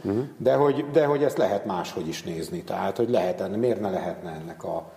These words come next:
Speaker 2: mondjuk ezt ért-, értékelvűen nézni, tehát, hogy ére bárkit, és most direkt kiforgatom,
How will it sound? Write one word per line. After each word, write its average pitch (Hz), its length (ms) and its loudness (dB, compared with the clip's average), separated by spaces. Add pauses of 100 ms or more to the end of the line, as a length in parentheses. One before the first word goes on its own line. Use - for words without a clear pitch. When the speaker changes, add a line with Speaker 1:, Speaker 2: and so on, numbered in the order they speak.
(320)
Speaker 2:
mondjuk 90 300 -6
ezt - 140 -6
ért-, 101 320 -2
értékelvűen 90 840 0
nézni, 82 420 -4
tehát, 90 280 0
hogy 101 220 -4
ére 123 380 4
bárkit, 107 520 0
és 101 120 -8
most - 160 -12
direkt 120 320 4
kiforgatom, 117 800 2